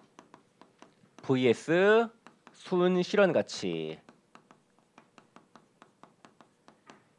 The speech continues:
이름은 비스무리하지만 완전 다른 개념이에요. 예를 들어, 어, 제가 이번에는 와이에이치 치킨이라고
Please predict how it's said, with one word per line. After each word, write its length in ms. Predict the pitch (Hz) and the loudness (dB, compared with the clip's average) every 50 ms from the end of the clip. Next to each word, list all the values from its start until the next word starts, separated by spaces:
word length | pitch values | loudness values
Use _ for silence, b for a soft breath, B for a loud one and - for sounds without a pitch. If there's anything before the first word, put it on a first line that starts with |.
| _ _ _ _ - - | _ _ _ _ -12 -4
이름은 440 | 151 160 175 214 220 220 220 214 196 | 0 6 8 8 10 10 8 4 4
비스무리하지만 960 | - 170 151 208 202 190 185 180 170 156 139 151 151 175 196 214 226 214 - - | 2 2 2 4 4 4 8 10 10 10 8 6 6 8 8 8 8 6 2 0
완전 480 | - 110 120 131 147 156 190 190 190 185 | 4 6 6 6 8 8 8 8 8 8
다른 300 | 151 127 117 123 - 123 | 4 2 4 4 4 4
개념이에요. 800 | 113 120 104 107 101 95 95 90 82 85 98 117 151 180 196 190 b b b b b b | 4 2 2 2 2 2 0 0 0 4 6 8 8 8 6 4 b b b b b b
예를 140 | 175 185 185 | 4 6 6
들어, 300 | 151 131 101 80 71 - - B B B B B B | 6 6 4 4 4 0 -4 B B B B B B
어, 200 | - 135 139 135 | 6 8 8 8
제가 240 | - - 151 165 160 | 8 6 6 8 8
이번에는 640 | 139 127 135 131 135 139 170 208 226 247 254 247 - - - - - - | 6 6 4 4 4 4 6 6 6 6 4 2 -2 -12 -20 -20 -8 2
와이에이치 520 | 101 113 123 147 180 220 226 214 - - | 6 8 8 8 8 8 4 2 2 -2
치킨이라고 720 | - - - - 214 196 165 156 170 202 208 135 98 87 | -2 -2 0 4 4 8 8 8 10 10 10 8 8 4